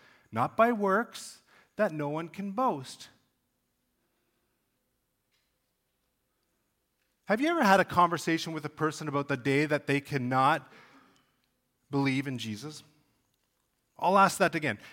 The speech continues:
Have you ever had a conversation with a person about the day that they came to a reali-, realization that they cannot believe in Jesus? Several reasons for that may be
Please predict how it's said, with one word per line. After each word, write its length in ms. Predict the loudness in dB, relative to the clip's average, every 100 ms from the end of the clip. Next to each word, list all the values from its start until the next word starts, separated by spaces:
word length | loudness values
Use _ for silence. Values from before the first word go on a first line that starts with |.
| 0
Have 140 | 0
you 140 | 0 2
ever 340 | 4 4 2
had 240 | 4 4
a 80 | 4
conversation 1000 | 0 -2 0 0 -4 -6 -2 -2 -4 -8
with 180 | -6 -6
a 60 | -6
person 460 | -4 -4 -4 -4 -8
about 380 | -2 -2 0
the 80 | -4
day 520 | -2 2 4 4 2 -2 -12 0
that 220 | 0 2
they 180 | 0 -2
came 340 | -4 -4 -2
to 80 | -2
a 40 |
reali-, 580 | -2 -2 -4 -4 -2 -2 -2
realization 840 | 2 4 6 4 0 -4 -6 -6
that 280 | -2 -2 -2
they 280 | -4 -4 -4
cannot 840 | -6 -10 -8 -4 -2 0 -2 -6
believe 460 | -8 -6 -4 -4 -4
in 120 | -8
Jesus? 540 | -8 -10 -12 -16 -20 -20 _ _ _ _ _ _ _ _ _ _ _ _ _ _ _ _
Several 340 | -2 0 2
reasons 480 | 0 0 -2 -4 -10
for 160 | -8 -4
that 340 | 2 2 0 -8 -20 -20 _ _ _ _ _ _ _
may 420 | -6 0 2 2
be 480 | -2 -4 -4 -4 -8